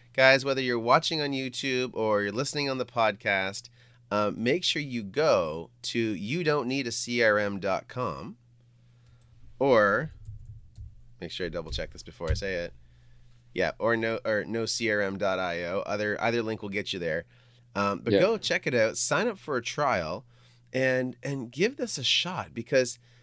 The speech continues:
Speaker 1: as you've heard, the team over there at no C R M dot I O has truly designed this as a lead management system and not a big C R M. It's not gonna make you a master of marketing, 'cause that's not what your sales reps need. They need to focus on the next best task,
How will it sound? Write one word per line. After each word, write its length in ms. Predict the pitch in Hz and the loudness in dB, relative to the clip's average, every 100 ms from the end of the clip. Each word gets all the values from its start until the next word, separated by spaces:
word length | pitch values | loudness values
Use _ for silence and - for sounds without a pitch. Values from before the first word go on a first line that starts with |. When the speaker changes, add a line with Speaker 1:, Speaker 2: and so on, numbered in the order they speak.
| - _ | -20 _
Speaker 1:
as 260 | 156 202 196 | 0 2 0
you've 120 | 160 | -2
heard, 400 | 156 95 78 - - - _ _ _ _ _ _ _ | 2 2 0 -10 -20 -20 _ _ _ _ _ _ _
the 100 | 135 | -2
team 300 | - 202 196 | 0 2 4
over 240 | 147 113 | 2 2
there 360 | 98 82 92 175 160 | -2 -2 -2 -6 -10
at 160 | - 98 | -6 -4
no 160 | 101 | -4
C 240 | 95 - 87 | -4 -4 -4
R 80 | 71 | -4
M 160 | 65 | -8
dot 160 | 62 62 | -10 -10
I 140 | 57 50 | -10 -12
O 200 | 57 87 - - | -10 -12 -14 -10
has 160 | 117 110 | -10 -6
truly 320 | - 170 180 | -2 -2 -2
designed 320 | 147 131 127 | 0 2 2
this 100 | 120 | 0
as 100 | 117 | -6
a 60 | 107 | -6
lead 240 | 107 107 | -4 -4
management 400 | 104 101 95 92 | -2 -2 -4 -8
system 520 | - 104 - 123 123 - | -8 -8 -8 -6 -6 -8
and 220 | 104 101 104 | -6 -4 0
not 400 | 113 113 - - _ _ _ - - - | 0 0 -4 -12 _ _ _ -20 -20 -8
a 80 | 101 | -4
big 340 | 87 110 104 | 0 0 0
C 300 | - - 110 | -2 0 0
R 220 | 87 90 | 0 -2
M. 220 | 90 80 80 | -6 -8 -10
It's 160 | - | -6
not 240 | 123 120 123 | -2 -2 -2
gonna 220 | 127 110 | -2 -2
make 340 | 107 110 110 | -2 -6 -6
you 120 | 110 | -4
a 60 | 104 | -4
master 460 | 101 98 95 - 101 | 0 -2 0 -4 -4
of 100 | 92 | -2
marketing, 460 | 110 107 107 104 | 0 0 -4 -10
'cause 160 | 101 95 | -8 -6
that's 180 | 98 - | -6 -4
not 140 | 98 | -6
what 160 | 90 - | -6 -6
your 80 | |
sales 340 | 87 - 82 85 | -4 -2 -4 -6
reps 300 | 78 - - | -8 -8 -6
need. 200 | 92 80 | -8 -8
They 80 | 73 | -12
need 120 | 78 | -14
to 60 | 82 | -16
focus 380 | - 85 87 90 | -12 -12 -8 -8
on 80 | |
the 60 | 82 | -6
next 260 | 82 82 - | -6 -6 -8
best 260 | 76 - | -12 -12
task, 440 | - 95 139 - | -4 -4 -4 -10